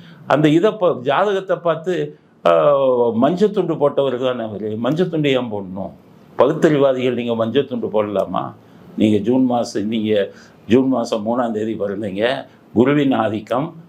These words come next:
உங்க அப்பா பேரு தி-, தட்சி-, இவர் பேரே தட்சிணாமூர்த்தி, தட்சிணாமூர்த்தி. அதனால குருவுக்கு வந்து மஞ்சள் நிறம் தான் சொல்லி மஞ்சள் துண்டு போட்டவர் தான் நீங்க.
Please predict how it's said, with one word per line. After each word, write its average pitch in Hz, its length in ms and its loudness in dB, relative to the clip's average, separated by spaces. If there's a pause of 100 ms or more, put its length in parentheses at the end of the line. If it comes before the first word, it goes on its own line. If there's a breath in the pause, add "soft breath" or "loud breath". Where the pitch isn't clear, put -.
(120)
உங்க 113 200 4
அப்பா 117 220 4
பேரு 110 260 -2
தி-, 104 220 -6
தட்சி-, 107 640 -2
இவர் 135 260 2
பேரே 139 280 0
தட்சிணாமூர்த்தி, 117 920 -6 (680 loud breath)
தட்சிணாமூர்த்தி. 113 880 0 (200 loud breath)
அதனால 165 500 2
குருவுக்கு 151 460 0
வந்து 135 220 -4
மஞ்சள் 131 360 -2
நிறம் 113 280 -4
தான் 117 200 -4
சொல்லி 127 300 0
மஞ்சள் 165 360 2
துண்டு 185 200 -2
போட்டவர் 143 400 -2
தான் 143 260 -2
நீங்க. 98 500 -6